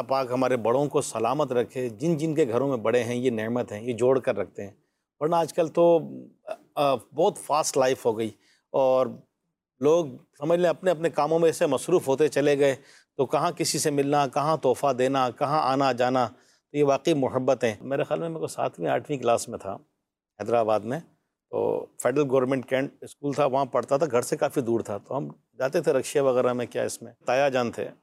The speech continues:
انہوں نے مجھے کہا کہ "بیٹا اگر اچھے نمبروں سے پاس ہوئے نا آپ کو سائیکل دلاؤں گا۔" اب واقعی دیکھیں بچوں کے ذہن پر اثر کیا پڑتا ہے۔ اب جہاں سے ہم لوگ آتے تھے اسکول سے تو راستے میں پوری مارکیٹ تھی سائیکلوں کی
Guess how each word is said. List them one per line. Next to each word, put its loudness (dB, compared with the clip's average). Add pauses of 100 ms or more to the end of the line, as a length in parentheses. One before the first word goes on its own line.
(140)
انہوں 0
نے 4
مجھے 2
کہا 2
کہ 0
"بیٹا 2 (180)
اگر 2
اچھے -2
نمبروں 2
سے 2
پاس 0
ہوئے 0
نا 0
آپ -2
کو -2
سائیکل -2
دلاؤں -4
گا۔" -16 (1000)
اب 0
واقعی 2
دیکھیں 4
بچوں 2
کے 2
ذہن 2
پر 2
اثر 2
کیا 2
پڑتا 2
ہے۔ -2 (640)
اب -6
جہاں 2
سے -2
ہم 0
لوگ 4
آتے 2
تھے 0
اسکول -2
سے 0
تو -2
راستے 0
میں 2
پوری 0
مارکیٹ -2
تھی -2
سائیکلوں 0
کی -10